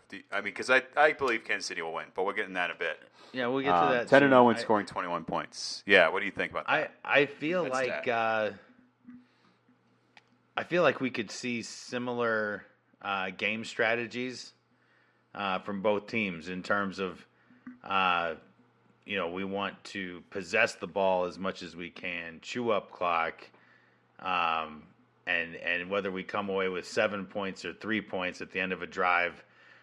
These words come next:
Speaker 2: we're just trying to control the ball and put points on the board. And, uh, and that sort of, of game scheme, we could, we could end up seeing more punting than we're expecting in this game.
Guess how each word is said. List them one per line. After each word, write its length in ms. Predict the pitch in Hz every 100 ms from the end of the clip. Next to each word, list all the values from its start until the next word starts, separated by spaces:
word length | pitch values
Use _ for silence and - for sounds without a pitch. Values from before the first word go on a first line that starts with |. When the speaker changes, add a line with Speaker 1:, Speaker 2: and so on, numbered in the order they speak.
| _
Speaker 2:
we're 140 | 90 85
just 260 | 92 90
trying 240 | - 90 85
to 80 |
control 420 | - 82 - 104 101
the 80 |
ball 580 | 92 92 90 87 85 80 - _ _
and 140 | 80 -
put 180 | 90
points 280 | - 92 90
on 100 | 85
the 80 | 82
board. 500 | 76 87 85 80 80 _ _ _ _ -
And, 440 | - 90 82 80
uh, 400 | 82 82 78 78 78 - _ _ _ _ _ _ _ _ _ _ _ _ _ -
and 220 | 92 98
that 240 | 117 131 -
sort 600 | - - 127 127 123 -
of, 380 | 95 104 104 95 - _ _ _ _ _
of 320 | 92 92 87 -
game 320 | 104 113 107
scheme, 560 | - 113 104 98 92 - _ _ _ _ _ _ _ _ _ _ _ _ _ _ _
we 200 | 104 131
could, 440 | - - 131 139
we 120 | 107 120
could 240 | - 165
end 180 | 165 127
up 100 | 101
seeing 400 | - 123 113 95
more 160 | 98
punting 460 | 98 - 104 92 87
than 160 | 87 82
we're 140 | 80
expecting 480 | 76 - 90 - 85
in 80 | 82
this 180 | 80
game. 340 | - 87 90